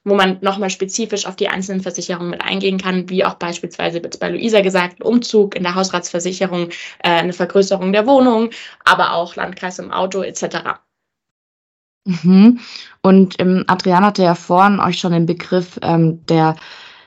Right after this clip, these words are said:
Speaker 2: äh, Beratungs-, ähm, Pflichten, ähm, ja, näher dargestellt. Und ich würd da gern mit dem Begriff der Informationspflichten anschließen. Denn jede Versicherung muss euch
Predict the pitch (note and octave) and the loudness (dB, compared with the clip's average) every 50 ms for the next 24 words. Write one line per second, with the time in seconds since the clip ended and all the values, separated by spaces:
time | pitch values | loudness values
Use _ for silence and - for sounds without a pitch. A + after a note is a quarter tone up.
0 | _ _ _ _ - - G#3 G3 F#3 F3 - - F#3 E3+ - F3+ F3+ A3+ C#4 - | _ _ _ _ 0 4 4 6 4 4 2 -2 -2 0 2 4 4 4 4 2
1 | - G#3 F#3+ F#3 F#3 F3 - - - - _ _ _ _ _ _ - F#3+ F3+ F3+ | 0 -2 0 0 0 -2 -6 -10 -18 -20 _ _ _ _ _ _ -6 -4 -4 -4
2 | F3+ F3 - - _ _ - - - G3 G3 F#3+ - - - - F3 F3 F3+ F3 | -4 -6 -8 -14 _ _ -16 -8 -4 -2 -2 -4 -4 -8 -6 -4 -2 -2 -2 -2
3 | - - _ _ _ _ - - _ _ - - F3+ F3 E3+ E3+ F3 E3+ D#3+ E3+ | -4 -6 _ _ _ _ -20 -20 _ _ -4 -2 -2 0 0 0 0 2 4 4
4 | F3 F3 F3 F3 F3 F3+ F#3 F3+ F3 F3 E3 D#3+ F#3 G3 F#3 - - F#3 F3 E3+ | 4 4 2 2 0 0 0 0 0 0 0 0 0 -2 -4 -4 -2 0 2 4
5 | F#3 A3 A#3 A3+ - - F#3 F#3 F#3 F3 - E3+ - G3 G3+ G3+ G3+ F3+ F3 F#3+ | 4 4 2 2 0 -2 0 0 0 -2 -4 -2 0 0 0 2 0 0 2 2
6 | F3+ F3 F3+ F#3 F3 F3+ F3+ F#3 F3+ E3+ F3+ F3 F3+ - - G3 G3 - - - | 2 4 4 4 2 0 0 0 0 0 0 -2 0 0 -2 -2 -2 -2 -8 -20
7 | - - - - - - - - G3 F3+ F3 F3 F3 F3 - - G#3 A#3 B3 B3 | -20 -20 -20 -20 -4 0 0 0 2 0 0 -2 -2 0 2 6 8 8 8 6
8 | A#3+ - - - E3 D#3+ - - - D#3 - - D3 D3 - - - D#3+ D#3 D3+ | 4 -2 -4 -4 -4 -2 -2 -4 -6 -2 -2 -2 -2 -2 -4 -4 -4 -4 -4 -4
9 | - - E3 F3 G3 A3+ B3+ A#3+ - - - - - _ _ - G3 F#3+ G3 G3 | -4 -2 2 6 8 8 8 6 4 -4 -20 -20 -20 _ _ 2 2 4 4 2
10 | - - - - G3 G#3+ A3 C4 B3+ A#3 G3+ F#3+ G#3+ G#3+ - B3 A#3 A3+ A3+ A3+ | -2 -6 -8 -4 -2 0 0 0 0 -2 0 0 -2 -2 0 0 2 2 2 2
11 | - - G3 G3+ G3+ - - F#3+ F#3+ F#3 F#3+ F#3+ - - | 2 2 0 0 0 -2 -2 0 0 0 0 -4 -8 -14